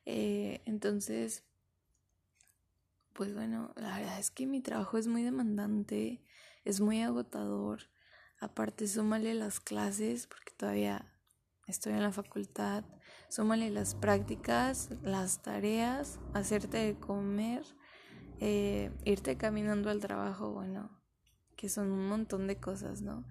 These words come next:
Que en su momento, claro que las agradezco porque me han hecho también sumamente feliz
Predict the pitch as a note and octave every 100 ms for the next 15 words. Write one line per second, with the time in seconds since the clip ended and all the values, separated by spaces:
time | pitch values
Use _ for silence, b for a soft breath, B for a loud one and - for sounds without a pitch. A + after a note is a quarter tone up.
0 | B B B - G#3+ G#3+ G#3+ G3+ G3+ G3+
1 | G3 G#3+ - G3+ G3+ G3+ G#3 G#3 G#3+ G#3
2 | G#3 G3+ G3 G3 F#3+ - A3+ A3 G#3 G3
3 | - - G3+ G#3+ - b b b b b
4 | b _ - _ _ _ _ _ _ _
5 | - - - G#3 F#3+ G3+ G#3 G#3 - G3+
6 | G3+ G3+ G3+ G#3 G#3+ G#3 G#3 G3+ G#3 G3
7 | G3 G3 G3+ G#3 -